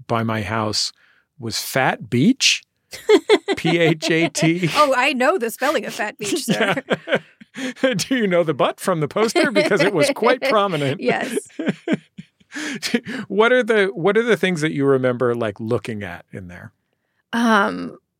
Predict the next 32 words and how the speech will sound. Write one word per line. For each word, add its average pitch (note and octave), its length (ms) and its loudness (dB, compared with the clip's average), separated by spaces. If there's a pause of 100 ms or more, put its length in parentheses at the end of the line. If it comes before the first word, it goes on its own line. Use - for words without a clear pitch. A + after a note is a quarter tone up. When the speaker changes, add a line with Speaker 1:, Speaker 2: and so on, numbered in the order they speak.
(120)
Speaker 2:
I D#4 200 0
re-, D#4 340 6
I, A3+ 80 0
yeah, A3+ 400 2
I A3 160 0
don't, D4+ 340 0
when B3 180 0
you, C4+ 220 0
like, C4 160 0
as D4 80 0
soon F#4+ 180 0
as D#4+ 120 0
you B3+ 120 0
said B3 280 0
Fat G#3 240 -2
Beach, A3+ 220 -2
immediately A3 520 0
the B3+ 80 -8
poster A3 300 -2
came G#3+ 160 -2
back G#3 160 -2
to G#3+ 80 -6
my G#3 100 0
head. G3+ 240 -2 (760)
But D4 120 0
yeah, D#4 180 2
I'm D#4+ 120 0
trying B4 260 -2
to - 80 -14 (120)
remember E4 500 2
what A3+ 420 -8
was - 160 -8